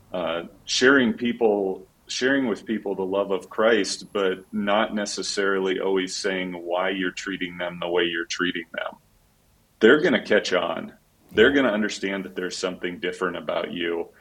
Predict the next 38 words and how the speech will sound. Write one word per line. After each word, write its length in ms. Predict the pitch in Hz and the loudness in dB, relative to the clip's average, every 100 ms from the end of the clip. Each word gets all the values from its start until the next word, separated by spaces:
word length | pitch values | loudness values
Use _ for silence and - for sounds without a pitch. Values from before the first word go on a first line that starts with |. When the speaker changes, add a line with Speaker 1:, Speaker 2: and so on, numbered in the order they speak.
| - - _ | -20 -20 _
Speaker 1:
But 260 | - 196 - | 6 8 6
for 200 | - 233 | 4 6
a 40 | 98 | 8
lot 260 | 98 131 | 6 4
of 120 | 135 | 4
people, 580 | - 92 92 90 90 90 _ _ _ | 0 -8 -4 -2 -2 -6 _ _ _
as 200 | 101 92 | -8 -6
soon 260 | - 131 127 | -4 -2 -2
as 180 | 101 92 | -4 -4
we 160 | 104 101 | -4 -4
say 280 | - 98 | 0 0
Jesus 680 | 95 92 107 98 92 90 - - | -2 -4 -6 -4 -4 -4 -8 -4
or 160 | 95 | -2
as 120 | 185 | -2
soon 160 | - 107 | -2 -2
as 140 | 95 | -2
we 120 | 95 95 | -4 -4
say 280 | - 95 | -2 -2
God, 340 | 90 98 101 90 | 0 2 2 2
there's 240 | 95 90 | 0 0
so 180 | - 98 | -2 -2
much 320 | 101 92 - | -2 -4 -4
baggage 580 | 95 95 101 92 90 - | 2 2 2 0 -2 -4
that 160 | 95 90 | -8 -4
they 200 | 92 98 | 0 0
have 420 | 95 90 90 87 | 2 2 2 0
from 180 | - 92 | -4 -8
a 80 | 90 | -8
past 540 | - 90 92 92 - - | 0 2 2 0 -6 -8
incidents 500 | 98 - 95 95 - | -8 -4 -4 -4 -6
in 120 | 90 | -8
the 80 | 87 | -8
church 600 | - 113 107 107 - - | 2 8 10 8 4 0
or 380 | 92 90 87 87 _ _ _ _ _ _ | 2 4 2 -2 _ _ _ _ _ _
a 80 | 92 | 0
Christian 540 | - 123 110 - 107 101 | 4 6 6 6 4 4
Speaker 2:
Yeah. 80 | 95 | 2
Speaker 1:
that's 280 | 95 - | 2 0